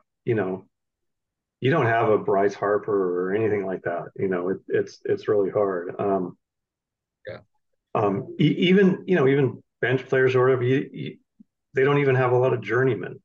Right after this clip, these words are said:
Speaker 1: It's just
Speaker 2: No.
Speaker 1: a lot of no
Speaker 2: They don't.
Speaker 1: names. And,
Speaker 2: Well,
Speaker 1: uh,
Speaker 2: and the tough part for me is looking at it from a business perspective. How do you build on this? Well, now you gotta focus in on the move. It's gonna be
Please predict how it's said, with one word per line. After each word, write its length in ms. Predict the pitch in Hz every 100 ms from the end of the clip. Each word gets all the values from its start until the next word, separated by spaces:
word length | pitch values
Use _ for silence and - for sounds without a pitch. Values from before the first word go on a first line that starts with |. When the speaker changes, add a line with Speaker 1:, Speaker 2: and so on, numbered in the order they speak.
| -
Speaker 1:
It's 220 | - -
just 280 | 113 - - _ _ _ _ _ _
Speaker 2:
No. 260 | 87 85 -
Speaker 1:
a 40 | -
lot 200 | 113 110
of 60 |
no 180 | 107 110
Speaker 2:
They 140 | 107 110
don't. 240 | 104 95
Speaker 1:
names. 160 | - -
And, 200 | - - _ _ _ _ _ _ _
Speaker 2:
Well, 340 | 135 143 139 101
Speaker 1:
uh, 40 |
Speaker 2:
and 180 | - 139
the 60 | 143
tough 240 | - 190 -
part 220 | 175 117
for 180 | - 110
me 420 | 98 101 117 123 -
is 440 | 104 104 101 - -
looking 280 | 127 135 139
at 60 |
it 100 | 123
from 160 | 120 104
a 60 |
business 360 | 87 98 92 95
perspective. 640 | - 87 - 82 - - 110 _ _ _ _ _ _
How 120 | 135
do 80 | 147
you 160 | 147 120
build 340 | 95 98 95
on 140 | 87 78
this? 320 | - - -
Well, 300 | 98 98 95 -
now 240 | 107 117
you 120 | 139
gotta 180 | 131 123
focus 340 | 110 104 107 107
in 120 | 92
on 100 | 90
the 80 | 85
move. 280 | 85 78 - _ - - -
It's 160 | 110
gonna 160 | 110 120
be 100 | 107